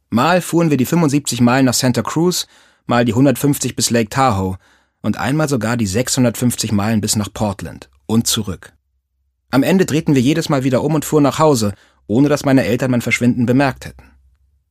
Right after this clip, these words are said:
Aber mittlerweile besaß ich ein eigenes Auto, einen praktischen blauen Subaru Outback, der übrigens aus irgendeinem Grund mit Lesben in Verbindung gebracht wird.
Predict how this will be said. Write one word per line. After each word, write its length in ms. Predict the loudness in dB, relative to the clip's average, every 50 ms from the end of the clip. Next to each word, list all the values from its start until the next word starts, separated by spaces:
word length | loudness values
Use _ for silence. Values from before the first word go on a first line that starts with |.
| _ _ _ _ _ _ -4
Aber 180 | 0 2 4
mittlerweile 480 | 4 4 4 4 4 4 4 4 4 2
besaß 300 | 2 2 2 2 0 2
ich 100 | 2 2
ein 80 | 2
eigenes 400 | 2 2 0 0 2 2 2 2
Auto, 460 | 2 2 2 2 0 -2 -8 -10 -12 -12
einen 240 | _ -6 -6 -6 -4
praktischen 540 | -2 -2 -2 -2 -2 -4 -4 -2 0 0 0
blauen 340 | 2 2 2 2 4 2 2
Subaru 460 | 2 0 0 0 0 0 0 -2 -4
Outback, 560 | -4 -4 -4 -4 -4 -4 -6 -6 -6 -6 -8 _ _ _ _ _ _ _ _ -8
der 100 | -4 -2
übrigens 360 | -2 0 0 0 0 0 -2
aus 100 | -2 -2
irgendeinem 480 | -2 -2 0 0 -2 0 0 0 0
Grund 240 | 2 2 0 0 0
mit 120 | 0 -2 -2
Lesben 360 | -2 0 0 0 0 -2 -2
in 100 | -4 -4
Verbindung 420 | -6 -8 -6 -6 -6 -6 -8 -10
gebracht 420 | -10 -12 -12 -12 -12 -14 -14 -16 -18
wird. 240 | -18 -18 -20 -20